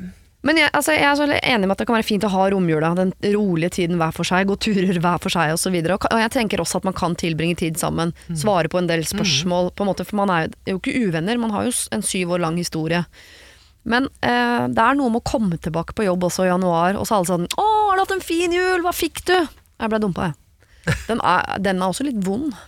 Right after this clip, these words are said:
Speaker 1: Det kan hende man skulle hatt to sånne her, eh, grå,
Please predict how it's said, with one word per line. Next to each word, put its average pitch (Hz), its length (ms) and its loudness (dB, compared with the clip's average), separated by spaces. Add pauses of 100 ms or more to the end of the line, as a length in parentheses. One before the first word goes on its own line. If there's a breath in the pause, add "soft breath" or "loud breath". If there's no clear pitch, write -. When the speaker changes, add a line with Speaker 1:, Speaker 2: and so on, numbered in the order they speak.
(580 loud breath)
Speaker 1:
Det 233 80 -4
kan 247 260 0
hende 277 220 0
man 180 100 0
skulle 202 220 -2
hatt - 80 -10
to 196 320 -4
sånne 165 240 -2
her, 160 60 0
eh, 165 200 2 (720 soft breath)
grå, 175 400 4